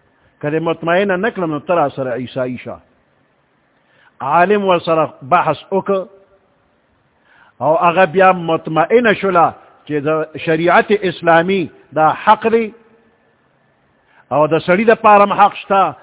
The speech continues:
د ښځې د پاره هم حق شته. نو هغه انګریزه بیا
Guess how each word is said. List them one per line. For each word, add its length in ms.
د 80
ښځې 300
د 100
پاره 300
هم 80
حق 220
شته. 360
نو 80
هغه 280
انګریزه 460
بیا 320